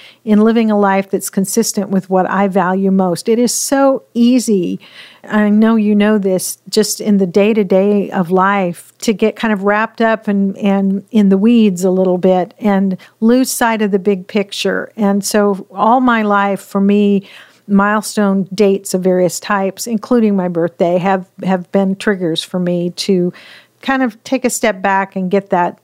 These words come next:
thirty thousand foot look. And for this episode, what I thought I would do is share a little bit about the lessons I've learned in a lifetime so far of studying productivity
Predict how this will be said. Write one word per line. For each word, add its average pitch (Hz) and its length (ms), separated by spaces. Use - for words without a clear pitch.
thirty 196 240
thousand 180 520
foot - 280
look. - 460
And 226 340
for - 140
this 381 300
episode, 226 720
what 302 320
I 277 200
thought 233 460
I 214 200
would 202 240
do 202 400
is 202 240
share 381 260
a 392 60
little 247 220
bit 208 160
about 202 240
the 185 100
lessons 214 500
I've 196 300
learned 196 480
in 196 360
a 190 100
lifetime 196 640
so 330 220
far 196 360
of 214 200
studying 285 560
productivity 190 960